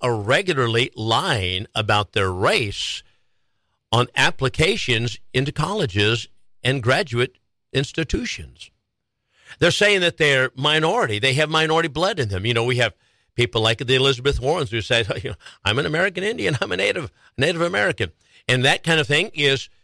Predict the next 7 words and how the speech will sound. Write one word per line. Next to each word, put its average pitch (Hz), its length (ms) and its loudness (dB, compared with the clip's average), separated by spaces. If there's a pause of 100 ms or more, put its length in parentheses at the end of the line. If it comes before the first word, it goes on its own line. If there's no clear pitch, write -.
(840)
as, 117 180 2 (460)
as 113 180 2
he 143 140 0
puts 170 320 -2
it 127 140 0
here, 104 400 0 (520)
uh, 104 140 2